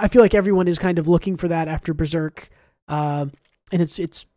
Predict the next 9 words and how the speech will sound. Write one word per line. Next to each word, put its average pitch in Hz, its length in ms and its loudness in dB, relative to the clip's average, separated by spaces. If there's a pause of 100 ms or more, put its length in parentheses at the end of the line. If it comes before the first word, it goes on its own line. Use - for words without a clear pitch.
(380)
it's - 140 4
hard 254 240 6
to 226 40 -2
find 202 380 4
good 180 160 4
seinen 190 540 0
that 165 140 -6
have, 160 760 -6 (640)
um, 147 540 -4